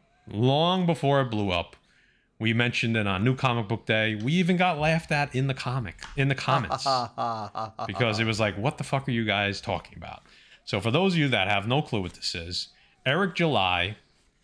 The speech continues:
Speaker 1: comic book, uh, writer and, and creator, was tired, is tired of the political correctness in comics. And he, and he goes, in, you know, you can go to, you can basically just Google it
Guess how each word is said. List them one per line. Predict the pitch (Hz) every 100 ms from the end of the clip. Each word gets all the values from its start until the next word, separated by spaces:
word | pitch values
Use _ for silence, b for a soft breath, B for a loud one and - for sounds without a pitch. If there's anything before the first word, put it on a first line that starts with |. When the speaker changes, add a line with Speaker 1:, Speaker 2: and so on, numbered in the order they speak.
| _ _ _ _
Speaker 1:
comic | - 127 123
book, | 135 123 -
uh, | 95 90 90 87
writer | 90 90 85 82 - _ _ _
and, | 95 95
and | 92 92 87
creator, | - 101 82 82 - _ b b b b _ -
was | 139
tired, | - 147 165 175 139
is | 127 -
tired | - 165 202 170 165 147
of | 127 120 110 104 101 110
the | 113
political | 104 - 131 139 143
correctness | - 113 107 - 101 -
in | 87
comics. | 98 82 82 - - - b b b b
And | 104
he, | 107 120
and | 120 113 110 104 101
he | 107 113
goes, | 127 139
in, | 139
you | 117 107
know, | 98 95 98
you | 107 104
can | 110
go | 117 135
to, | 135 127 117
you | 107
can | 101
basically | 127 139 127 107
just | 117 98
Google | 104 113 104 98
it | 101